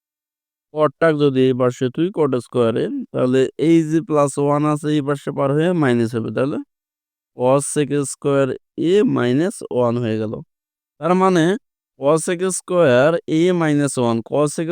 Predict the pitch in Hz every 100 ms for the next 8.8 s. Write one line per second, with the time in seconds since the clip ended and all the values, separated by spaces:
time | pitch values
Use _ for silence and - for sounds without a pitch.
0 | 170 - 170 165 151 151 147 143 143 139
1 | 135 131 131 131 123 123 127 123 120 117
2 | 117 151 147 165 254 - 170 123 120 -
3 | 117 113 123 - _ 123 123 127 135 135
4 | 135 135 147 165 156 160 - 160 156 151
5 | 180 262 - _ _ _ _ _ _ _
6 | 113 123 143 170 165 139 139 151 156 160
7 | 147 139 - 127 120 110 135 139 135 131
8 | 156 190 170 151 127 - 117